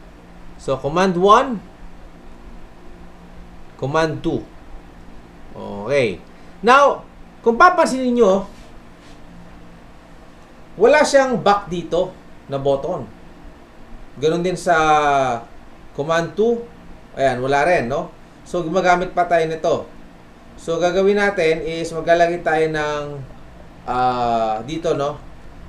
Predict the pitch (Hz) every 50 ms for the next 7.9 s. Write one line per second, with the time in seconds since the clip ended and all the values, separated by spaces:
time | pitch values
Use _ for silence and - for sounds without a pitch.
0 | - 127 123 143 147 147 147 160 156 156 151 156 151 - 160 151 147 135 110 113
1 | 143 139 - - - - - - - - - - - - - - - - - -
2 | - - - 120 123 117 110 123 117 - 139 127 110 98 - - - - - -
3 | - - - - - - - - - 123 - - 220 226 214 - 208 190 190 190
4 | 185 196 202 226 247 262 269 220 202 208 214 214 208 - - - - - - -
5 | - - - - 143 156 160 185 269 302 302 285 262 240 226 - 220 214 202 202
6 | 196 185 196 180 - - 190 170 165 165 165 165 - - - - - - - -
7 | - - - - - - 147 156 165 170 170 180 196 190 175 165 -